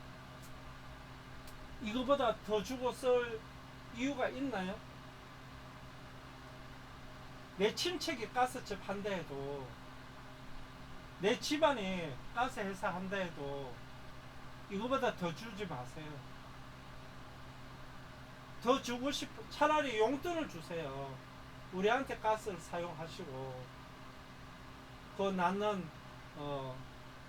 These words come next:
갭 차이 그 돈을, 그러면 그 사람들은, "어, 우리 그 친구한테 내 용돈 받았다.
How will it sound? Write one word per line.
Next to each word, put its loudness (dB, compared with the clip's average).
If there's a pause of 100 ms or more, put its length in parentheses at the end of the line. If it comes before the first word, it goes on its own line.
(800)
갭 2
차이 0
그 -2
돈을, -2 (500)
그러면 -4
그 -2
사람들은, 0 (540)
"어, 10 (420)
우리 4 (320)
그 0 (100)
친구한테 2 (240)
내 0
용돈 -2
받았다. -2